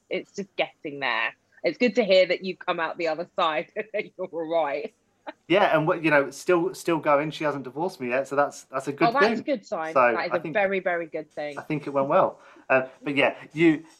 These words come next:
Speaker 2: you haven't done wedding planning properly unless you're sat there a week before, like, putting favour boxes together and, like, doing all these other little things that you, you never expect to have to do.
Speaker 1: I know. I just think people are, and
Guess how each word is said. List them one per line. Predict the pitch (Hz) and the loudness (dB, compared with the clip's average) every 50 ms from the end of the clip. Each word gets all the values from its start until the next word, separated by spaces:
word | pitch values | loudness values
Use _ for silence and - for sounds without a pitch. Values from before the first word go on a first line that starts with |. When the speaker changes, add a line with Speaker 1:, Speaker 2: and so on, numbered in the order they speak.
| _ _ - 165 143 147 151 | _ _ -20 -20 -20 -4 -2
Speaker 2:
you | 160 | 0
haven't | 156 - - 196 190 190 170 147 | 0 4 4 4 4 4 2 2
done | 160 151 143 143 | 2 2 2 4
wedding | 135 139 135 135 135 | 4 4 4 4 2
planning | 127 127 131 127 123 | 2 2 2 2 0
properly | - 131 - - - 113 110 107 | -2 -6 -6 -6 -4 -4 -2 -2
unless | 110 110 110 113 110 - - | -2 0 0 -2 -2 -2 -6
you're | - 120 113 110 | -6 -4 -4 -4
sat | 110 - - - 135 123 - | -6 -2 2 2 2 2 2
there | - 123 113 110 110 | 2 4 4 4 4
a | 113 | 2
week | 117 113 120 117 117 - - | 0 -2 -4 -6 -6 -8 -10
before, | 135 - - 127 120 110 110 104 | -10 -6 -2 0 2 2 2 2
like, | 104 110 110 113 - - | 4 4 4 4 2 0
putting | - 143 117 127 120 | -2 -2 -2 -2 -6
favour | - - - 135 123 120 113 117 | -8 -2 2 2 2 2 0 0
boxes | - 120 110 - - - 117 104 | -2 -2 -2 -2 -4 -10 -14 -12
together | - - 107 - 113 110 110 113 110 107 107 107 107 | -12 -10 -2 0 0 2 4 2 2 2 2 0 -2
and, | 107 107 107 | -2 -2 -2
like, | 104 104 107 107 107 - - - - _ _ | -2 0 0 0 -2 -6 -10 -18 -20 _ _
doing | - 135 120 117 117 113 | -2 0 2 2 0 0
all | 113 110 | -2 -2
these | 110 113 110 104 | -2 -2 0 0
other | 113 104 107 107 | 0 0 0 -2
little | 101 - 104 101 | -2 -6 -10 -12
things | - 113 107 104 98 - | -8 -8 -8 -8 -8 -12
that | 104 | -10
you, | 117 127 120 - - _ _ _ | -8 -8 -8 -8 -10 _ _ _
you | 139 143 | -4 0
never | 156 165 165 160 147 123 120 | 2 6 6 6 6 4 2
expect | 117 104 - - 120 107 95 - | 0 -2 -2 -4 -4 -4 -4 -6
to | 107 | -8
have | 98 98 95 - | -10 -10 -10 -12
to | - | -14
do. | 98 98 92 92 - _ _ _ _ _ _ _ _ - 622 | -8 -8 -6 -8 -8 _ _ _ _ _ _ _ _ -2 -2
Speaker 1:
I | - - 466 466 480 453 | -2 0 2 0 2 2
know. | 494 480 480 - | 2 2 4 4
I | - 339 | 4 4
just | 381 381 403 - | 2 2 -2 -2
think | _ 415 339 - | _ -6 -4 0
people | - 370 330 - 349 330 320 | 0 -2 0 0 2 6 6
are, | 311 302 294 _ - _ _ _ _ _ - | 6 6 4 _ -12 _ _ _ _ _ -4
and | 247 269 269 | -2 -2 -2